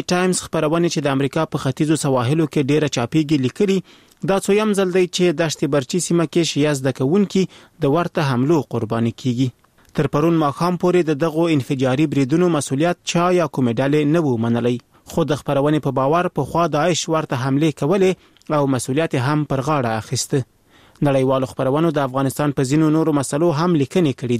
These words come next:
دي. د هیومن رایټس واچ اړوند یوې خپرونې د هرات ښځینه محبس د پخوانۍ مشرې عالیه عزیزي نادرکه کېدو ته یو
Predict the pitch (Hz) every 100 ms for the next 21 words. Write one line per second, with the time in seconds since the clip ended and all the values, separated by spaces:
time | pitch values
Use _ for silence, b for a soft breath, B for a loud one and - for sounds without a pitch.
0 | 127 120 b b b 156 113 151 147 143
1 | 135 147 - - 156 - - 160 160 156
2 | 147 143 - 131 131 170 175 151 131 156
3 | 160 - 135 147 180 175 151 165 156 165
4 | 170 - 135 190 185 165 - 180 B B
5 | B - 143 175 175 151 139 175 185 165
6 | 143 135 135 - 139 185 185 135